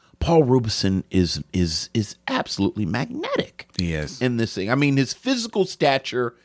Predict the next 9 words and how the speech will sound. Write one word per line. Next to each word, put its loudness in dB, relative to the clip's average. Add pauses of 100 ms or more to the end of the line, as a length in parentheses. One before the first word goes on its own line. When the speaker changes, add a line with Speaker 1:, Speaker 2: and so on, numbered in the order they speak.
Speaker 1:
yes, -2 (1000)
but -2
his 0
charisma -2 (640)
and 2
the 0
intelligence 0 (460)
and, 2
and, 0